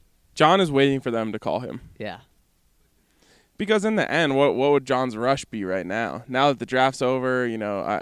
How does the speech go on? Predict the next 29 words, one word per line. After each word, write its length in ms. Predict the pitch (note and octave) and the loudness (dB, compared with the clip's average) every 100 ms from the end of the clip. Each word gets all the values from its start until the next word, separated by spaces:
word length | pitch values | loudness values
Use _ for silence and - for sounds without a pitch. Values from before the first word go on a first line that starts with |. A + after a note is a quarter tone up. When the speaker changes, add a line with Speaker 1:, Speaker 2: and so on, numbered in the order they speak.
| - | -4
Speaker 1:
I 100 | - | -6
guess 220 | A#2+ B2 - | -4 -4 -4
his 100 | B2 | -8
only 220 | A#2+ G#2 | -6 -4
rush 240 | A#2 B2+ | -4 -4
would 100 | A2+ | -8
be 120 | G#2 | -8
that 180 | G#2 F#2 | -6 -6
there's 180 | G#2+ G#2+ | -8 -8
gonna 180 | A#2 A2 | -10 -8
be, 120 | G#2+ | -10
mm, 260 | - A#2 - _ _ _ - | -8 -12 -12 _ _ _ -6
uh, 220 | C3 B2 G#2+ | -2 0 -2
pressure 420 | - D3 C#3+ C3+ | 0 0 0 -4
from 160 | A#2 | -4
the 80 | G2 | -8
fans 380 | - C3+ C3+ A#2+ | -4 -2 -2 -4
increasing. 640 | F#2+ G#2 D3+ D#3 G2+ G2+ - - - _ - | -10 -6 -4 -4 -6 -12 -16 -20 -20 _ -6
Um, 300 | G#2+ G2 F2+ | -4 -2 -4
if 100 | A#2+ | -2
I 120 | F#3 | 0
were 100 | D#3 | -2
Chris's 360 | E3 F3 C3 | -4 -4 -4
agent, 320 | A#2 A2+ A#2+ - | -6 -6 -8 -8
I 200 | G#2+ B2 | -6 -4
would 400 | A#2+ G#2+ F#2 F2 | -2 -4 -8 -10
leak 320 | A#2+ C3+ - | -8 -8 -10
something 440 | - G#2+ G2+ G2+ G#2 | -14 -12 -12 -10 -10
again, 380 | F#2+ E2 G#2+ | -8 -10 -12